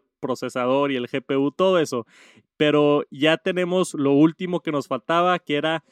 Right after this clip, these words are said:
fecha de lanzamiento oficial y precio oficial.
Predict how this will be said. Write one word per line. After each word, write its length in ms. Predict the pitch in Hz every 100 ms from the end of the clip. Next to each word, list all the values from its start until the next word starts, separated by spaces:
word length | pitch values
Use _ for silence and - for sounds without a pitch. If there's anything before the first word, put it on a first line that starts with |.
| _ _
fecha 500 | _ - 175 175 196
de 100 | 190
lanzamiento 760 | 175 151 131 131 147 160 - 175
oficial 640 | 139 135 123 185 196 202 -
y 140 | 135
precio 540 | - 143 143 156 151 -
oficial. 680 | 127 123 113 117 110 -